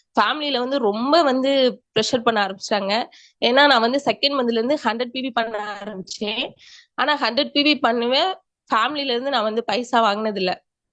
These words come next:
அதுக்காக பார்ட் டைம் ஜாப் வந்து தேடி இருக்கேன். <clears throat> டியூஷன்ல வர்ற காசை வந்து அதுல போட்டுருவேன். அப்படிலாம் வந்து, ஆ, நிறைய வந்து நான் ட்ரை பண்ணியிருக்கேன். So, அதனால வந்துட்டு ஒரு ரூபா கூட வரல.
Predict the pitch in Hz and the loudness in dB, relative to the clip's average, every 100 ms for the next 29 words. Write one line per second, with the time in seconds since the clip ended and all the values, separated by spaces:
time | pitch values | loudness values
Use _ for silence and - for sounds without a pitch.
0 | _ _ _ 208 208 262 262 240 277 233 | _ _ _ -6 -4 -2 -4 -4 -2 0
1 | 220 220 262 247 208 202 202 220 226 220 | 0 0 -2 -2 -2 -2 -2 2 2 4
2 | 202 185 208 202 233 _ _ _ - - | 2 0 0 -2 -6 _ _ _ -4 -2
3 | 285 190 202 208 _ _ _ _ 302 311 | 0 -2 -4 -10 _ _ _ _ 2 4
4 | 311 240 233 214 226 233 226 - 220 214 | 2 2 2 0 -2 -4 -4 -2 0 2
5 | 269 302 - 220 233 226 214 214 208 208 | 2 0 0 0 2 2 2 2 0 0
6 | 214 _ _ - 202 - 277 294 254 240 | -2 _ _ -8 -8 0 2 2 -2 -4
7 | 285 294 - _ _ _ 196 214 - _ | -4 -4 -6 _ _ _ -8 -8 -10 _
8 | _ _ - - - 185 _ _ - 226 | _ _ -14 -12 -10 -12 _ _ 0 4
9 | 233 320 302 254 240 240 220 262 247 220 | 6 6 4 2 2 2 0 0 -2 -2
10 | 190 - 208 277 - - - - 262 262 | -4 -2 0 0 -4 -18 -20 -2 4 6
11 | 262 302 285 262 226 277 226 226 233 269 | 6 6 6 4 2 4 6 4 4 4
12 | 269 240 233 208 | 4 4 4 2